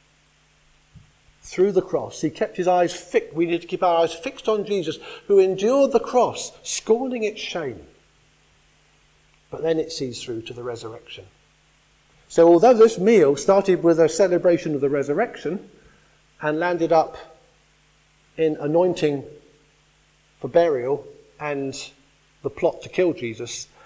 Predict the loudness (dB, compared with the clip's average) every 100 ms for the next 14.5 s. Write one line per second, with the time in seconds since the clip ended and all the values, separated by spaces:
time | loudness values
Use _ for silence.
0 | -14 -12 -12 -6 -4 -4 -2 -2 0 -2
1 | -4 -6 -8 -8 -10 -12 -16 -18 -20 _
2 | _ _ _ -20 -20 _ _ _ _ _
3 | _ _ -12 -12 -10 -14 -14 -14 -18 -12
4 | -8 -4 -4 -4 -14 -16 -10 -10 -6 -6
5 | -4 -8 -10 -14 -18 -20 -20 -20 -20 -20
6 | -20 -20 -20 -6 -2 0 0 -2 -2 -4
7 | -10 -20 -16 -8 -6 -6 -8 -12 -12 -14
8 | -14 -16 -18 -20 _ _ _ _ _ -8
9 | -8 -6 -2 -2 -4 -4 -2 -2 -4 -8
10 | -8 -18 _ _ -10 -6 -6 -6 -10 -12
11 | -18 -18 -16 -14 -10 -8 -8 -10 -16 -10
12 | -2 0 0 -2 -2 -6 -6 -4 -4 -2
13 | -2 0 0 -2 -6 -6 -6 -6 -6 -10
14 | -8 -2 -2 -2 -8